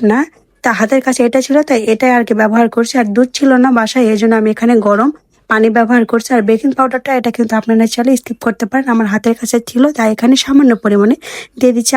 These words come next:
আঙুল দিয়ে। দেখতেই পারেন যে একদমই কিন্তু কম দিয়ে দিয়েছি। দুধটা দিলে স্বাদটা একটু বেশি লাগে খেতে, তবে আমার কাছে দুধ না থাকার কারণে আমি এখানে পানি ব্যবহার করছি। তবে পানি দিয়েও কিন্তু খেতে একদম খারাপ লাগেনি, ভালো লেগেছে। আর পানিটা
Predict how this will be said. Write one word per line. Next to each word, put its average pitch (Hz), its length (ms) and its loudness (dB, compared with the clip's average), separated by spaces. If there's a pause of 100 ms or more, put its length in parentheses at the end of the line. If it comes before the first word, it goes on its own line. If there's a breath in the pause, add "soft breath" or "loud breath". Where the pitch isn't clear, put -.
আঙুল 226 280 4
দিয়ে। 262 160 2
দেখতেই 226 320 0
পারেন 247 220 0
যে 240 120 2
একদমই 220 300 -2
কিন্তু 220 140 0 (120)
কম 226 100 2 (100)
দিয়ে 190 180 0
দিয়েছি। 196 240 -2 (400 loud breath)
দুধটা 269 260 0 (120)
দিলে 269 160 4 (100)
স্বাদটা 247 320 -2
একটু 254 140 -4 (140)
বেশি 233 260 0
লাগে 233 240 2
খেতে, - 260 -2
তবে 240 200 2
আমার 233 160 0
কাছে 233 220 0
দুধ 226 200 2
না 226 140 4
থাকার 226 240 0
কারণে 247 300 2
আমি 214 140 2
এখানে 220 180 2 (120)
পানি 214 220 2
ব্যবহার 226 300 0
করছি। 226 240 -6
তবে 226 140 -2 (100)
পানি 226 160 0 (120)
দিয়েও 247 180 2 (100)
কিন্তু 220 220 0 (400 loud breath)
খেতে 254 320 -2
একদম 214 180 -2 (100)
খারাপ 214 300 0
লাগেনি, 226 240 2 (140)
ভালো 214 180 0 (100)
লেগেছে। 208 280 0
আর 262 140 2
পানিটা 240 260 -2